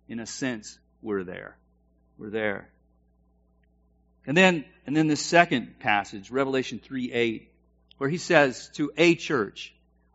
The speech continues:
"I've put an open door in front of you that nobody's able to shut. I know you don't have a lot of power, but you've kept my word."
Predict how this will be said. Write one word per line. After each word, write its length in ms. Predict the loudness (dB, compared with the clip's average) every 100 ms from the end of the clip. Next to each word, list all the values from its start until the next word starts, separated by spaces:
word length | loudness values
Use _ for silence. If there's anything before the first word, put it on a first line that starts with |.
| 4
"I've 240 | 4 4
put 160 | 0 0
an 140 | 2
open 360 | 0 0 0 -2
door 260 | 0 0
in 80 | 0
front 260 | -4 -6 -4
of 80 | -4
you 160 | -4
that 120 | -4
nobody's 420 | -2 -2 -2 -4 -4
able 240 | -6 -8
to 60 | -12
shut. 480 | -4 0 0 0 _ _ _ _ _ -8
I 60 |
know 180 | 2 4
you 120 | 4
don't 180 | 4 2
have 160 | 2 2
a 60 |
lot 200 | 4 4
of 100 | 4
power, 400 | 2 2 2 0
but 140 | -4 -8
you've 160 | -10
kept 260 | -4 -4 -4
my 160 | -12 -10
word." 460 | -8 -8 -8 -14